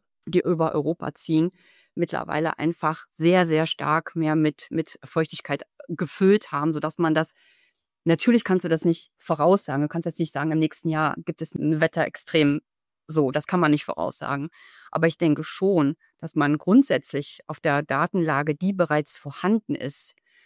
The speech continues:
seine eigenen Klimarisiken ganz gut abschätzen kann. Was man aber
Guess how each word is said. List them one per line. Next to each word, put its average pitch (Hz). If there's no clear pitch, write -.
seine 156
eigenen 165
Klimarisiken 156
ganz 156
gut 147
abschätzen -
kann. 151
Was -
man 208
aber 156